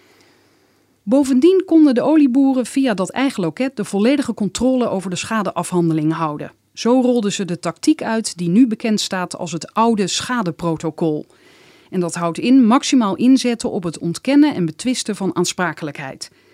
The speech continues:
Het verband tussen aardbevingen en schade aan panden moest zoveel mogelijk worden ontkracht. Het nam-schadeloket opende in het najaar van tweeduizend twaalf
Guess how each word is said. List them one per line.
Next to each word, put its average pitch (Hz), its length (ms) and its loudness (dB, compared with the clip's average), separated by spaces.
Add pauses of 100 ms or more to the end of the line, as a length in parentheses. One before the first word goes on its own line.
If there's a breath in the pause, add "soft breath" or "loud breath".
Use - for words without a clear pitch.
(580 soft breath)
Het - 160 -8
verband 247 360 2
tussen - 240 -2
aardbevingen 240 640 0
en 180 80 -2
schade 254 360 -2
aan 160 140 -4
panden 294 320 6
moest 214 200 2
zoveel 233 300 2
mogelijk 226 340 4
worden 196 220 0
ontkracht. - 680 -4 (2000 soft breath)
Het 226 160 -2
nam-schadeloket 277 960 2
opende 277 320 2
in 214 100 2
het 180 120 -2
najaar 233 440 2
van 185 140 -2
tweeduizend 170 500 -2
twaalf 285 360 -2